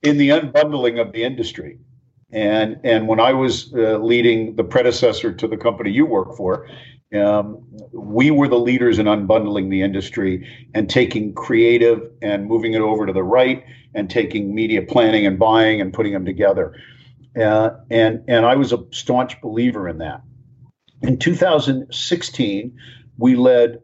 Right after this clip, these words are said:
a pretty important review for a large telecom. Uh, I won't say their name, but their initials are A T and T. And that was the first of the new breed, in my opinion, of bringing media and creative back together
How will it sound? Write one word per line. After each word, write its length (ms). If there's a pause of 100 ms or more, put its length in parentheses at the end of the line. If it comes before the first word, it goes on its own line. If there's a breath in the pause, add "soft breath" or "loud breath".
a 80
pretty 640
important 640
review 460
for 280
a 80
large 400
telecom. 680 (400 soft breath)
Uh, 240
I 80
won't 460
say 200
their 160
name, 240
but 140
their 140
initials 420
are 140
A 100
T 180
and 140
T. 380 (480 loud breath)
And 680 (680)
that 260
was 160
the 80
first 540 (100)
of 220
the 80
new 320
breed, 720
in 120
my 200
opinion, 680 (300 loud breath)
of 180
bringing 460
media 420
and 140
creative 480
back 240
together 560